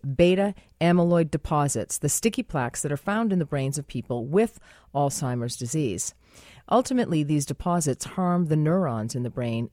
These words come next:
and that is what leads to cognitive problems. In the study, women with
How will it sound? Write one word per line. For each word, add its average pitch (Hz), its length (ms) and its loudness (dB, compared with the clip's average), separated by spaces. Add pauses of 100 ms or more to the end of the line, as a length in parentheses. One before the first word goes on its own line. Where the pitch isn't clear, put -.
and 131 260 -4
that 165 320 -2
is 196 160 -4
what - 180 -4
leads 127 320 -4
to 185 240 -4 (280)
cognitive 202 600 -4
problems. 98 680 -6 (500)
In 202 140 8
the 202 80 6
study, 165 640 0 (200)
women 214 320 6
with 180 200 4